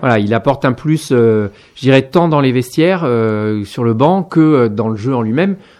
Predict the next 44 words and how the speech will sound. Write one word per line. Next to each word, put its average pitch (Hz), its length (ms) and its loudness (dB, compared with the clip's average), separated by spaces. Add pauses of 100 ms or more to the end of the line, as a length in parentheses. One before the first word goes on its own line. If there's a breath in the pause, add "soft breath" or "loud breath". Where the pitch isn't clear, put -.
Hein, 120 160 -2
on 98 420 -4
a 95 120 -4
une 95 120 -4
moyenne 98 320 -6
de, 92 140 -12
je 87 100 -20
pense, 101 220 -10
de 92 60 -8
vingt 104 200 -4
points 127 240 -6
quasiment 104 380 -6
sur, 95 200 -14
euh, 90 140 -8
par 98 220 -8
match 104 180 -6
sur 98 140 -10
les 92 80 -8
trois - 180 -14
derniers 92 240 -8
matchs. 135 220 -4
Donc, 101 240 -8
euh, 92 100 -4 (380 loud breath)
il 123 40 -6
est 101 80 -6
évident 110 280 0
qu'au 107 100 -6
niveau 101 180 -2
du 95 120 -4
score, 117 380 -4
euh, 90 60 -8
il 90 60 -10
y 87 40 -10
a 85 40 -10
rien 92 180 -10
à 101 60 -6
dire. 151 240 0 (340 loud breath)
C'est - 220 -6
quelqu'un 131 320 0
en 123 120 2
plus 131 320 -4
d'hu-, 107 240 -2
d'humainement, 113 640 -2
euh, 95 280 -4